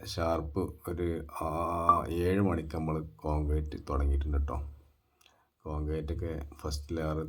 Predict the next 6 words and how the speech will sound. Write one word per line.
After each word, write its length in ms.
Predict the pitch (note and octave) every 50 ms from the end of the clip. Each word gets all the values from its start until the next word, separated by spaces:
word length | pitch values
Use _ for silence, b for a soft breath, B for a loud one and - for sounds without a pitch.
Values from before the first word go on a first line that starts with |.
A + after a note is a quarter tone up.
| D2+ -
തുടങ്ങി 280 | C#2+ C#2+ D2 D2 D2+ D2+ D#2
ഇങ്ങനെ 240 | D#2 D2+ D2+ D#2 D2+ D2
പോന്നുകൊണ്ടിരിക്കുകയാണ്. 720 | - D2 D2 C#2+ C#2+ D2 D2 D2 D2 D2 C#2+ C#2+ C#2 C#2 C#2 C#2
കമ്പിപ്പണി 480 | C#2 C2+ C2+ C#2+ D2 D2 C#2+ D2+ D#2 D#2
ഇന്നലെ 220 | D2+ D2 D2 D2 D2+ D2
കഴിഞ്ഞിട്ടുണ്ട്. 600 | C#2 C2+ C2 C2 C#2 C#2+ C#2 C#2 C#2+ C#2+ C#2 C#2